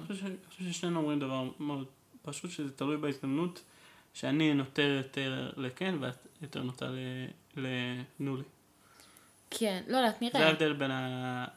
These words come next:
Speaker 1: בין הגישות בינינו. שאגב, כל אחד והגישה שלו. יש אנשים ש-, את יודעת, יעשו, כמו שאת אומרת, החיילים, יהיו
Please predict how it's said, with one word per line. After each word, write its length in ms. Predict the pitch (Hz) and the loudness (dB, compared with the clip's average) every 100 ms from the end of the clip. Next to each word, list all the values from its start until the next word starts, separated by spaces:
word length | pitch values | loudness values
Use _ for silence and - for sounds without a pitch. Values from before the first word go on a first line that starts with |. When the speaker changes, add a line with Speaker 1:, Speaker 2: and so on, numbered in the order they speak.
| 151 165 | -8 -6
Speaker 1:
בין 120 | 143 | -2
הגישות 320 | 139 123 143 | -2 -2 -2
בינינו. 300 | 147 160 185 208 | -2 0 -2 -4
שאגב, 380 | - - 185 208 143 - - | -14 -2 4 4 2 -4 -4
כל 180 | 147 | -2
אחד 180 | 160 170 160 | 2 2 2
והגישה 300 | 160 156 165 | 2 0 -2
שלו. 220 | 160 190 | -2 -2
יש 120 | 143 | 0
אנשים 360 | 147 151 170 170 | 2 2 2 2
ש-, 120 | 170 | 2
את 800 | 170 170 165 160 160 - - - | 0 2 0 0 -6 -18 -20 -6
יודעת, 180 | - 139 | -2 0
יעשו, 480 | 131 - 156 147 131 - | -2 2 4 4 2 -4
כמו 120 | 143 | -4
שאת 160 | - 139 | -2 -2
אומרת, 240 | 143 135 | 0 0
החיילים, 480 | - 135 135 147 127 | -2 -4 0 2 2
יהיו 260 | 123 131 | 0 -2